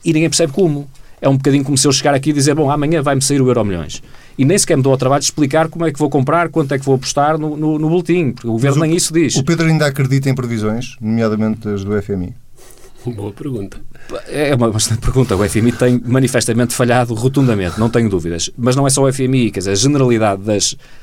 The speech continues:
Speaker 1: da, das instituições que têm olhado para estas, para,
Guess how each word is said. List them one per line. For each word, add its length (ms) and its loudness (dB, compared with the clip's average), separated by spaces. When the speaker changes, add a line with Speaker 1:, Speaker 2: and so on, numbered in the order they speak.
Speaker 1:
da, 260 2
das 220 0
instituições 580 0
que 60 -20
têm 160 0
olhado 300 2
para 160 -2
estas, 400 -4
para, 380 -4